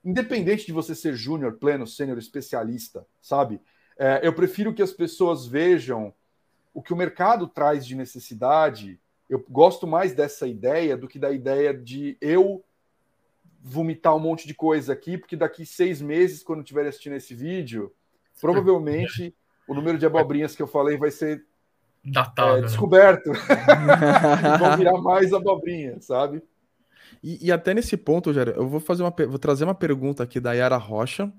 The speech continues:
Speaker 4: e eu vou, eu quero emendar com um assunto que eu queria conversar justamente desse ponto que você falou da liderança.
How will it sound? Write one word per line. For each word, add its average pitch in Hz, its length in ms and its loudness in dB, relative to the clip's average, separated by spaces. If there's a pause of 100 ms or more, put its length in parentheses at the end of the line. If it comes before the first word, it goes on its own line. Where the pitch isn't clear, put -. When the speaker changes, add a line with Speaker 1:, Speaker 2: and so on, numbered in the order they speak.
(120)
Speaker 4:
e 120 80 -6
eu 135 140 2
vou, 139 320 -6
eu 139 180 0
quero 139 200 -2
emendar 147 340 -2
com 151 160 -8
um 156 60 0
assunto 143 460 -6
que - 60 -14
eu 143 60 -8
queria 143 160 0
conversar 139 340 0
justamente 151 400 -2
desse 160 220 -6
ponto 139 200 -6
que - 60 -10
você 147 80 -2
falou 139 160 0
da 139 100 0
liderança. 139 540 0